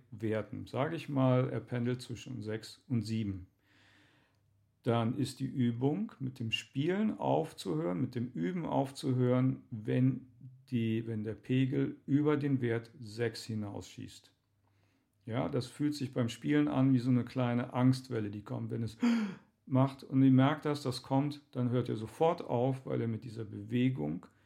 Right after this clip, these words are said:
im Nervensystem oder in eurem, äh, Stressbefinden nicht mitgeht. Ihr wollt euch das abgewöhnen, mit dieser Haltung Musik zu machen. Ihr macht in dem,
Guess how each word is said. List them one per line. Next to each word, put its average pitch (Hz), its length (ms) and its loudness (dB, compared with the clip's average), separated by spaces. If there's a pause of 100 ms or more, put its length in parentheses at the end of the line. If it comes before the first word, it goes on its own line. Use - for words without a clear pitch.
(220)
im 101 140 -6
Nervensystem 131 960 -4
oder 110 260 -6
in 110 100 -8
eurem, 104 440 -10 (500)
äh, 101 220 -12
Stressbefinden 131 1160 -2
nicht - 360 2 (220)
mitgeht. 113 640 -4
Ihr 107 180 -10
wollt 127 500 0 (300)
euch 110 220 -6
das - 320 -6
abgewöhnen, 131 840 2
mit 131 220 -2
dieser 120 280 -4
Haltung 110 340 -6
Musik 104 320 -10
zu - 100 -16
machen. - 320 -14 (920)
Ihr 123 140 2
macht 113 280 0
in 113 160 -4
dem, 107 280 -2